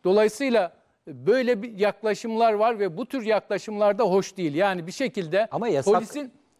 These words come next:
Speaker 2: yasaklamak da mümkün değil. Şaban Sevinç'in verdiği bugünkü örnek mesela, şimdi bugün bu yasak değil mi genelgeyle?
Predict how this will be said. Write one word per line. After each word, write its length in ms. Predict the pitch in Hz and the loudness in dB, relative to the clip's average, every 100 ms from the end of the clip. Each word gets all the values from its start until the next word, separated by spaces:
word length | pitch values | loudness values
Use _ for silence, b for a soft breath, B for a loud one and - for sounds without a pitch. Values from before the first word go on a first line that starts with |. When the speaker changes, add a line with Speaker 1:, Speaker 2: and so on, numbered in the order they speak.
| - | -12
Speaker 2:
yasaklamak 800 | 110 - 165 202 165 180 202 - | -8 -2 -2 0 0 0 -2 -2
da 80 | 185 | 0
mümkün 400 | 120 98 113 104 | -2 -2 -4 -2
değil. 220 | 101 92 | -2 -4
Şaban 440 | - 120 117 131 | -2 0 0 -2
Sevinç'in 640 | 131 143 135 131 135 139 131 b b b b b | -4 -4 -4 -6 -4 -6 -8 b b b b b
verdiği 540 | 107 120 127 113 127 113 | 0 2 2 0 -4 -2
bugünkü 400 | 123 131 127 147 | -2 -2 0 2
örnek 380 | 120 120 123 - | 2 2 -2 -2
mesela, 480 | 110 98 110 101 95 b b b _ | -6 -2 0 2 0 b b b _
şimdi 360 | - 120 113 107 | -12 -6 -4 -2
bugün 400 | 123 139 135 170 - | 0 0 0 -2 -6
bu 160 | 143 131 | -2 2
yasak 460 | 143 - 175 - | 2 2 -2 -2
değil 120 | 170 | -4
mi 100 | 202 | -2
genelgeyle? 720 | 127 120 110 104 101 95 90 | -2 -2 -2 -2 -2 -4 -6